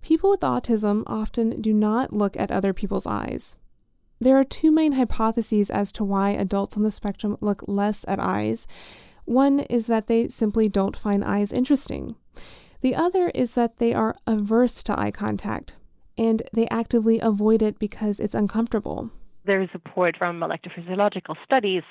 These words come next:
Speaker 2: showing, for example, um, increased skin conductance response in individuals with autism, and that's interpreted as a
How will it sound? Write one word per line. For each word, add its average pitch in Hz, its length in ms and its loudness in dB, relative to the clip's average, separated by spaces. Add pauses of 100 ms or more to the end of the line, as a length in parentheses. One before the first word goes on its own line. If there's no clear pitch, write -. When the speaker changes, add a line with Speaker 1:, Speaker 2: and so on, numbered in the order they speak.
(540)
Speaker 2:
showing, 175 280 0
for 175 120 -4
example, 170 480 0
um, 160 260 0
increased 185 440 -4 (160)
skin 190 240 -6
conductance 175 600 -8
response 285 520 0
in 262 100 0
individuals 254 560 -2
with 262 120 -2
autism, 262 580 -2
and 196 160 -2
that's 175 180 0 (140)
interpreted 180 760 -4
as - 220 -8
a 170 60 -16